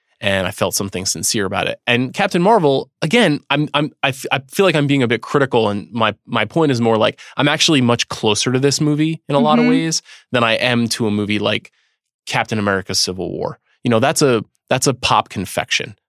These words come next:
Speaker 1: That is not, that, that's really not about, I mean, you could be like, "Oh, well, there's all kinds of themes about, like, immigration and, you know, the corporate state and all things like that." But ultimately, Captain Marvel is trying to show us a real person, but it struggles by showing me the things that I already know about a time period I lived through.
Speaker 2: Right.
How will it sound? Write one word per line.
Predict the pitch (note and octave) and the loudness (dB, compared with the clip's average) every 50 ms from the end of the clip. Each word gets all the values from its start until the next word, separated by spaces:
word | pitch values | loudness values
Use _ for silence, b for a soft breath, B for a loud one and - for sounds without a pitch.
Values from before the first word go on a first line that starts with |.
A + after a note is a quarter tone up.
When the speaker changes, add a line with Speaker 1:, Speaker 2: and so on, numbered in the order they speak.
| _ - | _ -4
Speaker 1:
That | F#2+ G#2 | -2 0
is | G#2+ G#2 | 0 0
not, | A#2 A#2+ A2 G#2 B2+ | 0 0 0 0 -2
that, | C3 C3 - - | -4 -4 -2 -2
that's | C3+ C#3 C#3 - | -2 -2 -2 -2
really | C#3 C#3 E3 F3+ F3 | -2 0 2 2 2
not | D3+ C3+ C3 C3 C3 A#2+ | 2 2 2 2 2 2
about, | A2+ A#2 G#2+ G#2+ G#2+ - | 2 2 2 2 2 2
I | |
mean, | B2+ D3+ E3 | 2 2 2
you | D#3+ | 0
could | C#3+ D3+ C3 A#2 | 0 -2 -2 0
be | B2+ B2 A#2+ | 0 2 2
like, | A2+ G#2+ A#2+ | 2 2 2
"Oh, | B2+ C3 B2+ | 2 2 4
well, | B2 A#2 | 4 2
there's | A2+ A2+ A2 | 2 0 0
all | A#2 A2+ A2 | 0 -2 -2
kinds | - A#2+ A2+ | -2 -4 -6
of | G#2+ G#2 | -4 -4
themes | - A#2+ A2+ G#2+ G#2 | -4 -2 -2 -2 -2
about, | G#2 G2+ | -2 -4
like, | G#2 - - | -4 -4 -4
immigration | A2+ A2+ A2 - - G#2+ G#2+ A2 A2+ - - A2+ A2 A2 G#2+ G#2 | -4 -4 -4 -4 -4 -4 -2 -2 -2 -4 -2 -2 -2 -2 -2 -2
and, | G2 G2 G#2 B B B B B B B B | -4 -4 -6 B B B B B B B B
you | A#2+ | -4
know, | A2+ G2+ | -2 -2
the | G2+ | -4
corporate | - - - A#2 A2 - G#2 - | -4 -4 -4 -4 -4 -4 -4 -4
state | - - - G2 G2+ | -4 -2 -2 -2 -2
and | G#2 G2 | -2 -2
all | G#2 G#2 G2 | -4 -4 -4
things | - G#2 G2+ G2 | -4 -6 -6 -6
like | F#2+ F#2 | -4 -2
that." | G2+ G#2 G#2 | -2 -2 -2
But | - A2 G2 B B B B B B B _ _ - | -2 -4 -4 B B B B B B B _ _ -2
ultimately, | E3+ F#3 F#3+ G#3+ F#3+ D#3+ D3+ C#3+ B2+ B2 G2+ | 0 0 2 2 2 2 2 2 2 0 -2
Captain | - - D#3+ D3+ D3+ | -2 -2 0 2 2
Marvel | C#3 C3+ C3 A#2+ | 4 4 4 2
is | A2 | 0
trying | - - - C#3 B2+ C3 C3+ B2+ | -2 -2 0 2 2 2 0 0
to | - A#2 G#2+ - _ _ _ _ | -2 -4 -6 -8 _ _ _ _
show | - - - - B2+ A2+ A2+ | -4 -2 0 2 2 2 2
us | A#2+ A2+ - | 2 2 0
a | A2 | 0
real | G#2 G#2 G#2 G2+ G2+ | 0 0 0 -2 -2
person, | - - G#2 G2+ - C3+ C3+ C#3 C#3 - - - | -2 -2 -2 0 0 -2 -2 -2 -4 -6 -8 -6
but | - A#2 G#2 | -4 -4 -2
it | G2+ - - | -2 -2 -4
struggles | - - - D3+ C#3+ C3+ B2 A2 A2 - | -2 2 2 2 4 4 2 0 -2 -2
by | - - G#2 G2+ G2+ G#2 G2+ b b b b b b - | 0 0 2 2 2 0 -4 b b b b b b -6
showing | - - - A#2+ A#2+ A#2+ A#2+ | -2 2 4 4 4 4 2
me | A#2 A2 | 2 0
the | G#2+ G#2+ | 0 -2
things | G2+ - G#2+ G#2+ G#2+ | 0 0 -2 0 0
that | G#2+ G2+ | 0 0
I | G2+ F#2 | 0 2
already | - G#2 G#2 G2+ G#2 G#2 | 2 0 0 0 0 0
know | G2+ G#2 G2+ | 0 0 0
about | G2+ G2+ G2+ - | 0 0 -2 -2
a | - | -4
time | - - G2 G2+ | -4 -4 -4 -2
period | - G2+ G2 G2 | -2 -2 -2 -2
I | G2+ | -2
lived | F#2 G2 G2 G#2+ - | -2 -4 -4 -6 -8
through. | - - - B1+ - - | -10 -8 -6 -6 -6 -6
Speaker 2:
Right. | - G#3+ A3+ - E3+ E3+ | -6 -8 -8 -8 -10 -14